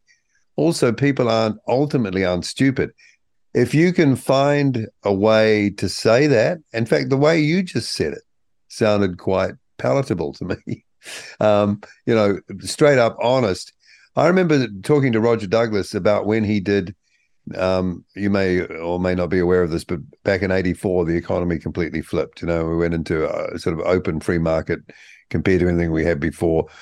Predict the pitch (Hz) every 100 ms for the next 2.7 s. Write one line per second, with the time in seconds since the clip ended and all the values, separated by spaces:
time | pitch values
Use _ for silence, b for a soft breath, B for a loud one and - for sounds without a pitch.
0 | B B B - 85 - 98 92 80 85
1 | 82 80 76 76 - - b b - -
2 | 101 95 92 - 92 90 80